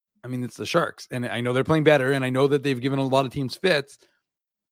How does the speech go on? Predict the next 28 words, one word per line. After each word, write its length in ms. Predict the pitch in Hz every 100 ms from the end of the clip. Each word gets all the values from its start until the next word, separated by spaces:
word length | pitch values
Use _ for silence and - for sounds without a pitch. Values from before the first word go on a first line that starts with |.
| -
But 220 | 131 135
like 180 | 131 131
I 100 | 123
said, 320 | 160 131 101
you 60 | 113
know, 80 |
you 120 | 113 107
get 220 | 139 131
Nate 180 | 131 -
Schmidt 240 | 135 120
back 280 | 131 123 127
in 120 | 120
there. 120 | 127
You 100 | 123
know 140 | 147 143
he's 340 | - 160 - _
looking 440 | - 135 127 127 107
to 300 | 120 113 101 _ _ _
imp-, 240 | 147 120 - -
you 140 | - 117
know, 180 | 92 104 _ 139
build 240 | 127 120
on 240 | 120 113 - _ _ _ _ _ _ -
the 140 | 120
fact 280 | 120 131 117
that 100 | 131
he's 120 | 117
been, 360 | 107 117 110